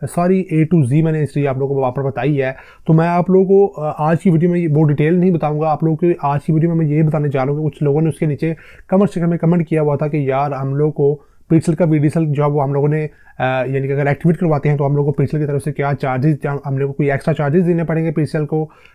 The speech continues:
कि इसके, इसका जो पैकेजेस प्लान है, कि इसके क्या रेट्स हैं पैकेजेस के, अगर हम लोग दस एम बी का जितना भी पैकेज लगवाते हैं तो हम लोगों को बिल क्या आएगा पीटीसीएल की तरफ से, ठीक है।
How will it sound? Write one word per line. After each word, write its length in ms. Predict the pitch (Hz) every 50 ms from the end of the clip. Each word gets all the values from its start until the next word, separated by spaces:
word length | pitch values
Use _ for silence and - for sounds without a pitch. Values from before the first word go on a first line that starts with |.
| _ _ -
कि 80 | 170
इसके, 200 | 151 - - 170
इसका 300 | 156 - 165 - - 165
जो 140 | 147 156 160
पैकेजेस 380 | - - 139 127 147 156 165 156
प्लान 360 | - 147 139 139 147 156 156
है, 160 | 147 147 139
कि 80 | - 151
इसके 180 | - - 156
क्या 220 | 139 - 139 131 143
रेट्स 420 | 135 127 131 127 135 143 139 -
हैं 80 | 156 135
पैकेजेस 380 | - 131 123 147 139 143 135 -
के, 380 | 139 135 135 135 - _ _ - - -
अगर 160 | 127 143 143
हम 120 | 143 143
लोग 140 | 143 143 131
दस 180 | 131 131 123 -
एम 100 | 151 147
बी 80 | 143 139
का 60 | 143
जितना 220 | 135 123 - 147 143
भी 80 | 147
पैकेज 240 | 139 139 127 135 135
लगवाते 400 | 143 139 127 123 123 127 - 151
हैं 220 | 143 135 135 147 - - - - - -
तो 60 | - 156
हम 120 | 156 160
लोगों 180 | 165 156 170 151
को 60 | 127
बिल 180 | 143 170 180
क्या 200 | 160 - 185 156
आएगा 180 | 139 127 123 123
पीटीसीएल 320 | 117 127 123 - 131 120
की 60 | 120 110
तरफ 200 | 117 110 107 -
से, 220 | - 113 104 - _ _ _ -
ठीक 160 | 135 131 -
है। 100 | 156 156